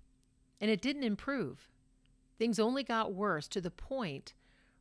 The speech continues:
where one bishop finally said, "We have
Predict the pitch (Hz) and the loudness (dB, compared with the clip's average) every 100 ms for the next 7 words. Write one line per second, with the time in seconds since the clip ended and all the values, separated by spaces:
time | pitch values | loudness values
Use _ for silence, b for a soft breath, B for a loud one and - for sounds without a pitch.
0 | - 180 170 262 277 220 196 175 - 190 | -2 0 2 2 2 2 2 -2 -4 -2
1 | 202 196 175 156 196 185 160 147 b b | 0 0 -2 -2 0 0 0 -4 b b
2 | b b b _ _ - 156 247 254 262 | b b b _ _ -6 2 4 4 2
3 | 226 - 190 190 190 190 | -4 -2 0 2 0 -4